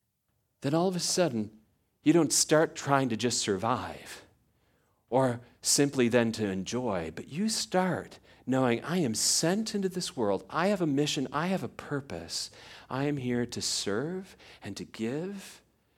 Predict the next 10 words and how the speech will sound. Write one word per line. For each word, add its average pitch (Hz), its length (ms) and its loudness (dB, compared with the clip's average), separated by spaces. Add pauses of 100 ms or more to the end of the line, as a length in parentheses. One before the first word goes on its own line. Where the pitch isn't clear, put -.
(440)
and 107 120 -8
to 104 80 -6
contribute 165 1000 -6 (720)
and 98 100 -12
to 101 100 -4
love 156 800 0 (360)
and 104 140 -8
to 107 80 -2
build 135 380 2
relationships. 143 1200 -4